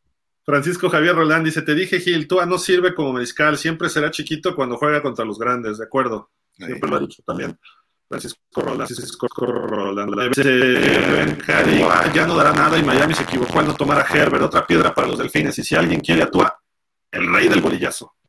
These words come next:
Speaker 2: <laughs> Sí.
Speaker 1: Ricardo Alonso Gil, vi tu programa del viernes un día después y estuvo sobresaliente tu análisis con ejemplos de la inteligencia de Stovak, Rasho y Montana.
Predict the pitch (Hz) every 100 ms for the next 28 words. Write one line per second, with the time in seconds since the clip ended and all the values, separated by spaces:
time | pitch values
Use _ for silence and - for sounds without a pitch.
0 | - - 123 113 - - - - - -
1 | - - _ _ - - - - - -
2 | - 82 - - - - - 95 104 135
3 | - 95 95 - - _ - 87 95 -
4 | - 160 160 147 135 123 135 139 151 156
5 | 135 143 151 151 - 131 123 151 151 160
6 | 135 120 120 127 120 123 147 147 120 -
7 | 156 147 139 127 143 - 151 127 107 135
8 | 127 117